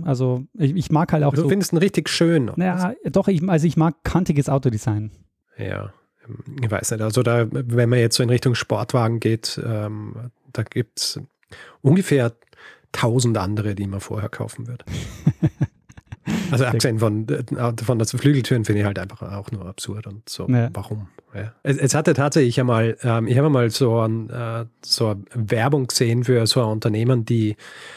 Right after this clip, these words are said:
Speaker 2: sich, äh, ich weiß nicht, ich glaube, es war in den achtzigern oder in den neunzigern, die haben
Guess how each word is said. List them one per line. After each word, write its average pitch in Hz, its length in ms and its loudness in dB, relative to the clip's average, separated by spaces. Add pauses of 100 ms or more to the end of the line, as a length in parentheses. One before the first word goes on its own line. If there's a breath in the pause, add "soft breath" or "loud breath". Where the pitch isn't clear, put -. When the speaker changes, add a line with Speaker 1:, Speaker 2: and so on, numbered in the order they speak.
(200 loud breath)
Speaker 2:
sich, - 760 0
äh, 110 300 2
ich 113 60 -2
weiß 120 160 2
nicht, 123 80 4
ich 107 40 -2
glaube, 123 180 4
es - 100 -2
war 113 100 2
in 104 60 0
den 104 180 -2
achtzigern 156 460 0
oder 147 180 4
in 139 60 2
den 131 140 2
neunzigern, 127 500 2
die 117 280 2
haben 120 400 0